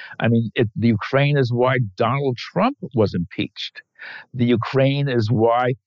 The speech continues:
you know, uh, Joe Biden may be impeached. Joe Biden was supposed to be, uh, fighting corruption in, in the,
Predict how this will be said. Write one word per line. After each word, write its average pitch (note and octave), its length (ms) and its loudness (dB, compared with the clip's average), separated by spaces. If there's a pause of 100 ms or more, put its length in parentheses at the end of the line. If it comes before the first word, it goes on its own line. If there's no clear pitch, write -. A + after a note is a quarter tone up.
(180)
you F#3 120 0
know, A2+ 220 2 (120)
uh, A2+ 420 0 (280)
Joe D#3+ 300 0
Biden F3 640 -2
may G2 180 -2
be E2+ 180 -8
impeached. - 540 -12 (420)
Joe E3 220 0
Biden D3+ 480 -2
was B2 140 -6
supposed D#3+ 440 -4
to F3+ 60 -8
be, D3 140 0 (140)
uh, G#2 400 2 (160)
fighting C#3+ 420 0
corruption B2+ 500 -2
in, G2+ 220 0
in F#2 120 -4
the, F#2 200 -2